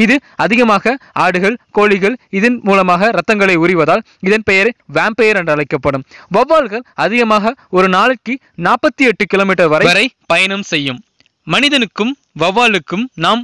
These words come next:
ஒரு வகையில் ஒப்பிட்டு பார்த்தால், மனிதனால் எண்பது முதல் இருபதாயிரம் ஒலி அலைகளை அவர்களால் உணர முடியும். ஆனால் வௌவால்களோ ஒண்ணு முதல் ஒரு லட்சத்தி ஐம்பதாயிரம் ஒலி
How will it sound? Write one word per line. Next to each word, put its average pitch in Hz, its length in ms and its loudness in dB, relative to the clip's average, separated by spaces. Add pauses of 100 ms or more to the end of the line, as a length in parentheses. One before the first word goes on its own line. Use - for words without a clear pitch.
(120)
ஒரு 175 180 4
வகையில் 180 420 0 (260)
ஒப்பிட்டு 247 340 -2 (100)
பார்த்தால், 147 340 -2 (420)
மனிதனால் 240 440 0 (400)
எண்பது 254 400 0
முதல் 165 240 -2 (380)
இருபதாயிரம் 220 680 2 (380)
ஒலி 233 180 2 (140)
அலைகளை 180 380 0 (440)
அவர்களால் 190 500 0
உணர 175 280 0
முடியும். 135 280 -4 (260)
ஆனால் 185 260 0
வௌவால்களோ 175 520 0 (500)
ஒண்ணு 320 280 2
முதல் 202 220 0 (240)
ஒரு 220 220 4
லட்சத்தி 269 380 -2 (160)
ஐம்பதாயிரம் 196 540 0 (240)
ஒலி 226 140 2